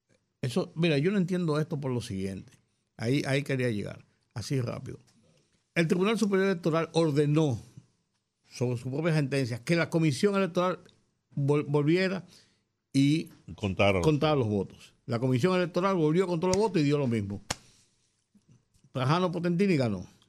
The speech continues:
Speaker 1: Entonces, está ahí la cosa. Entonces, Trajano Potentini iba hoy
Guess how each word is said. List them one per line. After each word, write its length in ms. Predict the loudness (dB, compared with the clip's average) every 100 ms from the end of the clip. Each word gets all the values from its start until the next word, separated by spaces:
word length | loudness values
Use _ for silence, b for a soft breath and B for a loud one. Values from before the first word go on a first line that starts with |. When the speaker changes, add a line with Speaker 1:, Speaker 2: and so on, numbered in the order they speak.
| _ _
Speaker 1:
Entonces, 340 | -10 -2 -2 -2 -16 -20 _
está 200 | _ -4
ahí 100 | -2
la 140 | -4
cosa. 240 | -8 -12 -8
Entonces, 220 | -4 -2
Trajano 280 | 0 0 -2
Potentini 540 | -2 -2 0 0 -2 -8 _ -20 _ _ _ _ _
iba 280 | 4 4 2
hoy 380 | 2 2 0 -4